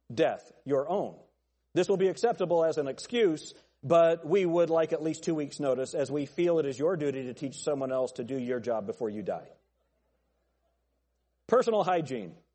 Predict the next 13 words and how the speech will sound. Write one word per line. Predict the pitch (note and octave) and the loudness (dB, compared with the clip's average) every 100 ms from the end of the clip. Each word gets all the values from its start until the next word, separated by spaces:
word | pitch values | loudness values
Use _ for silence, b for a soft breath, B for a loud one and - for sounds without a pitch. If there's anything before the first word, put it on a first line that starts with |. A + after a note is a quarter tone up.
| _ - | _ -6
Entirely | E3 A3 C4+ A3 F#3+ | -2 0 2 2 2
too | B3 | 0
much | A#3+ G#3+ | 0 0
time | - G#3+ G3 | 2 0 0
is | D3+ | 0
being | F3 E3 | 0 0
spent | F#3+ F3 | -2 -2
in | E3+ | -2
the | D3 | 0
washrooms. | C#3 C3 - G#2 E2+ - - _ _ | 0 0 -4 -8 -10 -16 -20 _ _
In | - F#3+ | -2 -2
the | |
future, | E3+ A#3 A3+ - C#3 D#3+ | 0 -2 -2 -2 -2 -4